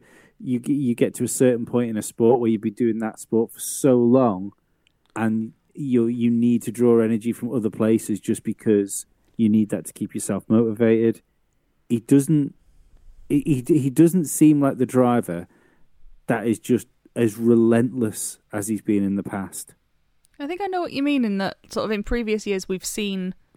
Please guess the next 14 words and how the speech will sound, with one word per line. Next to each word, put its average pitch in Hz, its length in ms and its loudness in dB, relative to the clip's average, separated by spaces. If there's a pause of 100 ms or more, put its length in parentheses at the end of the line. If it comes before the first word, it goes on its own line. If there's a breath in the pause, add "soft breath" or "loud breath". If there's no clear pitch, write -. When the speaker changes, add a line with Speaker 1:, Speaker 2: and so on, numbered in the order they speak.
(280)
Speaker 2:
like, 156 120 -12
Vettel 175 760 -6
or, 139 220 -10
or - 320 -10
others 160 280 -6
get, - 260 -8
go 185 160 -6
out 165 140 -4
and 160 100 -10
get 170 140 -4
a 175 40 -6
big 175 200 -8
lead, 165 280 -6
Rosberg, 156 640 -8